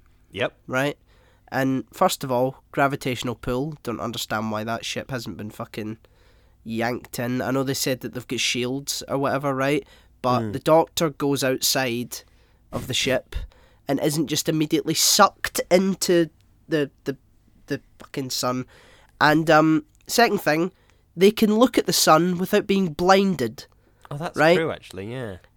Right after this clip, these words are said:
Speaker 2: So, I don't know about you, right? But see, when I'm at a, a sunny day at, like, Brighton or wherever,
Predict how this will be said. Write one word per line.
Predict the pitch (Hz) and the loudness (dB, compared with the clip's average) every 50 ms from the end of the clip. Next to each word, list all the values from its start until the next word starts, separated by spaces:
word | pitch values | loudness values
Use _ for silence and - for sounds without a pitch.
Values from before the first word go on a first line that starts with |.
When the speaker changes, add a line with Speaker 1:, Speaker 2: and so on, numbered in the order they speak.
| _ _ | _ _
Speaker 2:
So, | - - - 214 185 - | -4 0 4 4 4 6
I | - 196 | 6 6
don't | 226 226 277 262 | 6 8 8 8
know | 247 233 | 8 8
about | 190 185 160 131 | 6 6 2 2
you, | 139 147 165 185 190 156 - - - _ _ - | 4 4 4 4 2 0 -2 -8 -20 _ _ 2
right? | 165 175 190 202 - - | 4 4 4 4 2 -2
But | 156 - | -2 -2
see, | - - 220 | 0 0 2
when | 214 214 214 | 4 6 8
I'm | 208 208 208 | 8 8 8
at | 180 - | 6 6
a, | - 151 143 147 - - 135 | 6 6 4 4 2 -2 -2
a | |
sunny | - - - 185 170 170 160 147 | -2 0 2 2 2 2 2 2
day | - 151 147 160 175 180 180 - | 2 2 4 4 4 4 2 2
at, | - 147 - | 0 -2 -2
like, | 139 139 127 117 | -2 -2 -4 -2
Brighton | - 127 131 160 - - 214 220 214 214 | 0 2 4 4 4 4 2 2 2 4
or | - 196 202 | 4 4 4
wherever, | 190 196 196 190 196 175 190 190 | 6 6 6 6 6 6 4 2